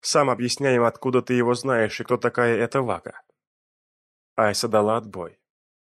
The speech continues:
Карлота и Дади все еще сидели на высоких табуретах, свесив ноги, держа в руках недоеденные хот-доги.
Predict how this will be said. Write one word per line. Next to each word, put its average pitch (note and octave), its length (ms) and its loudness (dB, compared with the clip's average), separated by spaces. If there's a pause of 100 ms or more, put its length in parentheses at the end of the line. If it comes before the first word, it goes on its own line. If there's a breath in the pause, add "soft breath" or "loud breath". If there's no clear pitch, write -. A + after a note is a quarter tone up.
(640)
Карлота D3 520 2
и C3 160 0
Дади C3+ 300 0
все D3 240 -2
еще C#3 200 -2
сидели C3 360 -2
на B2+ 140 2
высоких C3 460 -2
табуретах, C#3 760 -4 (200)
свесив A2 540 -2
ноги, B2+ 320 0
держа A2+ 360 2
в A2+ 40 0
руках A2+ 380 -2
недоеденные A2 640 0
хот-доги. A2 600 -8